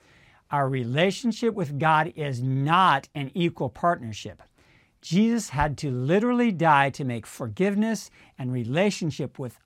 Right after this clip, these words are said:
us possible. For our part, we must give up our right before God to control anything about our lives. How we are to give up control of particular areas of our lives is discerned in the Spirit,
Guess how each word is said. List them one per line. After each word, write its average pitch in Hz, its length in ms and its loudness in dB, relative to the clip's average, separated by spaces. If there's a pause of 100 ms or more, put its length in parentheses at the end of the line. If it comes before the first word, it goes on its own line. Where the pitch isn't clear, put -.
us 170 400 0
possible. 127 680 -2 (520)
For - 280 -10 (100)
our 190 240 8
part, 107 460 -4 (280)
we 143 140 -2
must 127 300 -4 (160)
give 202 320 2
up 160 360 4
our 123 160 -4
right 143 480 2
before 123 400 -6
God 151 480 4
to 127 80 -12
control 117 460 -8 (140)
anything 208 520 -2
about 110 280 0
our 98 100 -4
lives. 85 480 -10 (640)
How 226 400 4
we 151 300 0
are 127 220 -6
to 117 120 -10
give 120 320 -4
up 113 200 -8
control 117 420 -6
of 107 160 -10
particular 226 720 -4
areas 165 400 0
of 160 140 -4
our 190 160 4
lives 117 460 0
is 120 200 -8
discerned 175 760 -4
in 175 280 -2
the 233 120 2
Spirit, 170 520 -2